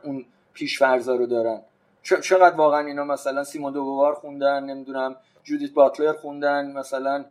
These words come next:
ام، پایبندن اصلاً به این پیش‌فرضایی که الان گفتیم، اصلاً پایبند نیست، اصلاً قبول، اصلاً نمی‌دونن همچین چیزایی وجود داره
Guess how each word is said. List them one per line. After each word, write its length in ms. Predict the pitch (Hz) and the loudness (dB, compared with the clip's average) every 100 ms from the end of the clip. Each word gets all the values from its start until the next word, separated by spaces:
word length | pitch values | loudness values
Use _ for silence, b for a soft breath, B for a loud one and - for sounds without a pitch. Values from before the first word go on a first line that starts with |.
| _ _ _ - | _ _ _ -6
ام، 600 | 131 131 131 127 127 - - | -2 0 0 -2 -6 -10 4
پایبندن 580 | 151 156 180 220 202 | 6 6 4 4 0
اصلاً 240 | 160 143 143 | 0 -4 -8
به 120 | 139 | -8
این 80 | 131 | -10
پیش‌فرضایی 640 | 139 - 135 123 123 120 | -10 -2 0 0 0 -4
که 140 | 117 120 | 0 -2
الان 220 | 117 113 | -2 -6
گفتیم، 420 | 110 110 113 110 | -10 -12 -16 -20
اصلاً 180 | - - | -20 -8
پایبند 360 | 165 147 170 190 | -4 -4 -6 -8
نیست، 180 | 147 | -12
اصلاً 180 | 135 165 170 | -12 0 2
قبول، 160 | 151 190 | 2 -4
اصلاً 180 | 151 175 190 - 156 | -8 -8 -12 -12 -8
نمی‌دونن 500 | 214 202 151 135 127 | -6 -6 -4 -2 -2
همچین 260 | 117 120 | -6 -12
چیزایی 320 | 117 113 113 | -14 -4 -2
وجود 340 | 110 107 110 107 | -2 -6 -14 -10
داره 280 | 107 104 | -8 -8